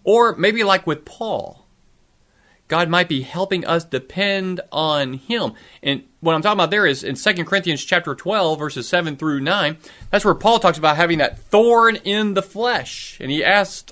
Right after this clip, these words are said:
three times that God might remove it, and said, God said, "No, because my power is perfected in weakness. When I am weak," Paul s-, later says, "then I am strong."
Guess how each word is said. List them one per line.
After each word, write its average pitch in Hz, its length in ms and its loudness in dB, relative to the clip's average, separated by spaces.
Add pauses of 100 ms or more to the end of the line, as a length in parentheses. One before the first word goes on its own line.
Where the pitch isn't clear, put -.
three 233 300 -4
times 214 380 0
that 147 120 0
God 180 160 2
might 180 160 0
remove 170 280 -2
it, 151 80 -2
and 131 100 -10
said, 156 300 -4
God 170 220 0
said, 190 180 0
"No, 233 260 -2 (500)
because 143 800 0 (720)
my 139 140 -2
power 160 500 0
is - 160 -8
perfected 107 800 -8 (520)
in 98 280 -10
weakness. - 580 -14 (480)
When 113 160 -8
I 123 120 -2
am 117 120 -2
weak," 170 320 -4 (340)
Paul 113 200 -2
s-, - 160 -12
later 101 260 -6
says, 110 240 -4
"then 101 240 -8
I 104 180 -10
am 95 280 -10 (100)
strong." 131 800 -10